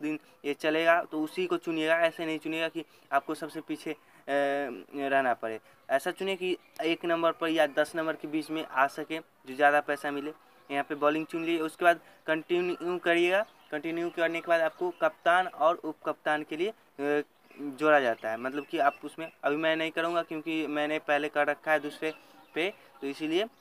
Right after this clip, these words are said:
मैं अभी नहीं बता रहा हूँ। तो कप्तान में दो पॉइंट मिलते हैं, एक रन मारेगा तो मतलब उसका दोगुना हो जाता है,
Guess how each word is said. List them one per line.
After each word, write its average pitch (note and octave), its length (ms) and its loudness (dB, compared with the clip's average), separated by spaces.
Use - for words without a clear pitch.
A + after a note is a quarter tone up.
मैं C#3+ 140 -2
अभी C#3+ 180 2
नहीं C#3+ 100 -4
बता B2 320 -4
रहा A2+ 160 0
हूँ। A#2+ 80 -6
तो C#3 60 -8
कप्तान E3 400 2
में F#3 180 -2
दो F3+ 120 2
पॉइंट F3+ 380 4
मिलते F3 220 -2
हैं, F#3+ 240 -4
एक D#3+ 220 -4
रन E3 160 4
मारेगा E3+ 340 2
तो D#3+ 100 -10
मतलब D#3+ 240 -4
उसका D#3+ 260 0
दोगुना D3+ 380 2
हो A#2+ 140 2
जाता A2+ 260 -2
है, A#2 80 -2